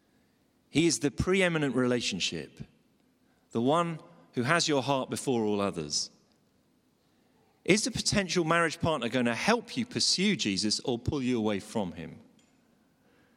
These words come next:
Now, when a marriage is spiritually unequal, it can still be okay. You know, plenty of people, I've known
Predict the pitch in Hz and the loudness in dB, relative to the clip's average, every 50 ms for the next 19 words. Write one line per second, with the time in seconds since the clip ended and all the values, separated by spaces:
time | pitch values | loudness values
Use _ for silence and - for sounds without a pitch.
0 | _ - - - - - 156 156 185 226 240 196 190 202 208 196 180 139 156 143 | _ -20 -20 -8 2 4 4 4 6 4 4 4 6 6 6 6 4 2 2 0
1 | - - - 190 185 - - 170 160 160 160 165 185 190 - - 151 131 120 - | 2 4 6 6 6 6 6 6 6 6 6 6 4 4 4 2 0 0 0 -2
2 | - - - - - - 185 - - - 262 294 262 254 220 220 220 202 202 - | -4 0 0 0 0 0 0 0 2 4 4 4 4 4 2 2 2 0 2 2
3 | 196 - - - 233 165 117 104 92 - - - - - - - _ _ _ _ | 2 2 2 2 4 4 4 2 0 -4 -12 -20 -20 -20 -20 -20 _ _ _ _
4 | _ _ _ _ _ _ _ _ _ - _ _ _ _ _ _ _ _ _ _ | _ _ _ _ _ _ _ _ _ -20 _ _ _ _ _ _ _ _ _ _
5 | - - - _ _ _ _ _ _ - - 165 214 214 - - - - - - | -20 -20 -20 _ _ _ _ _ _ 0 2 2 2 2 -2 -10 -16 -4 2 4
6 | 196 233 254 247 202 - 233 196 165 165 147 160 175 160 156 151 151 147 | 6 6 6 4 4 4 4 4 4 4 4 4 2 4 4 2 2 0